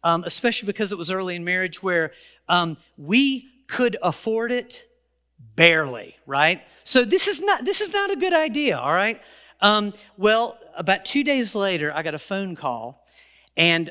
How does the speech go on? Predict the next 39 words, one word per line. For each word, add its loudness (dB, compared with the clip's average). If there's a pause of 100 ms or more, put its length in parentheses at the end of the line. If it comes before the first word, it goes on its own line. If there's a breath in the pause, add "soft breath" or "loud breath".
um, 0
a -8
guy 0
named -6
Tony -6 (260 soft breath)
said, 0
Hey, 0
Steve, -2 (560 soft breath)
you're 4
not 4
gonna -2
believe -2
this. 0 (200 loud breath)
I 6
have -2
a -4
car 0 (320 loud breath)
uh, 2
it, 4
it 0
has 0
very 2
low 0
miles 0
on -2
it, -4
and -2
I'm 6
gonna 0
give 0
it -4
away, 0
and 0
the 2
Lord 0
brought -2
you -4
to -4
mind. -2